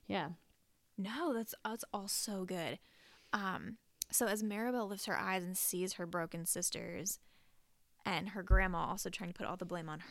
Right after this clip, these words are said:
Speaker 2: her,
Speaker 1: Mm.
Speaker 2: she's able to see, oh my gosh,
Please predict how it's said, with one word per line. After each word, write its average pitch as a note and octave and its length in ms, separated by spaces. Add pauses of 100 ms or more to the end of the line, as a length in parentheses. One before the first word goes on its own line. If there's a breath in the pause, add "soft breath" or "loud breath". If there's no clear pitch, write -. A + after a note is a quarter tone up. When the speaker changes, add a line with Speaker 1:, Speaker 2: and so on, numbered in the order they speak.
Speaker 2:
her, G3+ 420
Speaker 1:
Mm. F3 260 (840 loud breath)
Speaker 2:
she's - 380 (100)
able G#3+ 340
to A3 160
see, G3 320 (140)
oh G#3+ 420
my A#3 300
gosh, B3+ 400